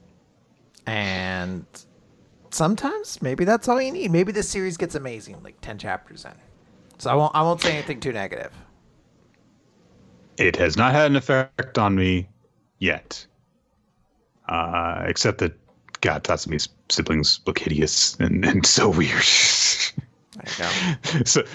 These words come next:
Speaker 2: so if you're supposed to, I think that's part of the reason why this didn't really work for me, is that I was like, "I don't feel any sense of actual care that these weird-looking children are in danger." So,
Speaker 1: Yeah.
Speaker 2: but, um,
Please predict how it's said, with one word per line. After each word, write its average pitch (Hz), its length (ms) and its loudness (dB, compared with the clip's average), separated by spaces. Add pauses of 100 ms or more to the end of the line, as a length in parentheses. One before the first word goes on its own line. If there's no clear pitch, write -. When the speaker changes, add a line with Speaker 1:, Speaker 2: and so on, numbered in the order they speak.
(120)
Speaker 2:
so 147 320 4
if 135 160 0
you're 135 120 4
supposed 120 320 0
to, 127 240 -10
I 98 80 4
think 123 200 0
that's 107 160 2
part 117 140 2
of 104 40 0
the 101 80 -2
reason 98 300 0
why 92 120 2
this 87 160 -4
didn't 95 220 -2
really 80 140 -2
work 85 200 0
for 104 80 0
me, 98 140 4
is 87 160 2
that 78 140 4
I 76 80 4
was 78 120 0
like, 82 220 2
"I 87 680 4
don't 92 300 -2
feel 104 240 4
any 104 200 4
sense 110 320 0
of 104 160 4
actual 110 380 2
care 90 440 0
that 78 160 -6
these 76 400 -2 (120)
weird-looking 80 460 2
children 76 460 2
are 73 200 2
in 73 120 0
danger." 73 500 2
So, 78 260 2 (380)
Speaker 1:
Yeah. - 460 -4
Speaker 2:
but, 82 300 2
um, 80 360 2